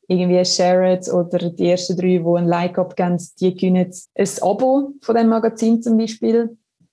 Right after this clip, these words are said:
Überlegt so ein bisschen, ihr macht den Podcast nicht nur für euch, ihr macht den Podcast ja eigentlich auch nicht nur für eure Freunde in der Regel, sondern ihr wollt ja, dass möglichst viele Leute den hören. Und viele Unternehmen haben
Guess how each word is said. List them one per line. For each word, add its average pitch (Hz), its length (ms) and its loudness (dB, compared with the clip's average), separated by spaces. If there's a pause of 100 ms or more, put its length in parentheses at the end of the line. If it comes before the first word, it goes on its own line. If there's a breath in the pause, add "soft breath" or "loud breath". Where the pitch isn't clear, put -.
(640)
Überlegt 233 480 0
so 247 60 2
ein 240 100 -2
bisschen, 226 340 0 (220)
ihr 226 60 2
macht 220 260 0
den 214 120 0
Podcast 214 480 -4
nicht 196 160 -4
nur 190 100 0
für - 220 -6
euch, 240 360 2
ihr 240 80 0
macht 214 240 0
den 202 120 -2
Podcast 202 400 -4
ja - 120 -2
eigentlich 214 380 0
auch 196 60 0
nicht 196 160 0
nur 190 180 0
für 185 140 -6
eure 185 200 4
Freunde 233 380 2
in 220 100 2
der 214 120 0
Regel, 196 360 0
sondern 180 380 0
ihr 180 140 0
wollt 180 180 0
ja, 180 80 2
dass 170 240 -6
möglichst 190 540 0
viele 190 200 0
Leute 185 220 -2
den 175 80 -10
hören. 226 340 0 (960 soft breath)
Und 202 300 2 (520)
viele 262 680 0 (220)
Unternehmen 214 560 2
haben 190 180 0